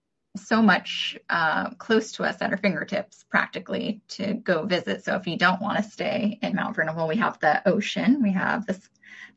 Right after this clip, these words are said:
the sound, um, and then we also have the desert not too far away either. So we got a,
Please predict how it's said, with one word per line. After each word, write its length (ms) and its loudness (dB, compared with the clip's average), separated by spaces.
the 300 4
sound, 600 4
um, 480 -2
and 140 -2
then 140 -4
we 80 -4
also 240 -2
have 160 0
the 80 -2
desert 420 -2
not 220 0
too 160 -2
far 240 2
away 220 2
either. 520 2
So 300 -2
we 100 0
got 220 2
a, 100 0